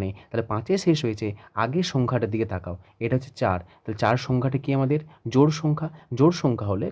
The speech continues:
কোনো কিছু যোগ হবে না, যা আছে তাই রেখে দেবো, শূন্য দশমিক তিন চার। এটা হলো আমাদের আসন্ন মানের চিহ্ন।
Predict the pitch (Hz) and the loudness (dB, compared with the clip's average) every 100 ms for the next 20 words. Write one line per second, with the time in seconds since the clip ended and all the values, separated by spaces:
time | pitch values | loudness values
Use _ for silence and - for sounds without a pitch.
0 | - 120 113 135 131 113 98 95 92 - | -2 -2 -2 -2 0 0 0 0 -2 -6
1 | _ 104 104 98 95 156 147 98 95 90 | _ -2 2 2 2 -2 0 0 -2 -4
2 | 90 92 - _ - 107 104 95 95 117 | -4 -6 -10 _ -6 -2 0 0 0 0
3 | 135 233 - _ _ - 104 143 202 - | 0 0 -2 _ _ -6 0 0 -2 -2
4 | 98 85 _ _ _ _ 110 107 104 110 | -2 -2 _ _ _ _ -4 0 0 2
5 | 151 123 - 107 98 92 87 - 87 | 0 -2 -6 -2 -2 -2 -4 -8 -10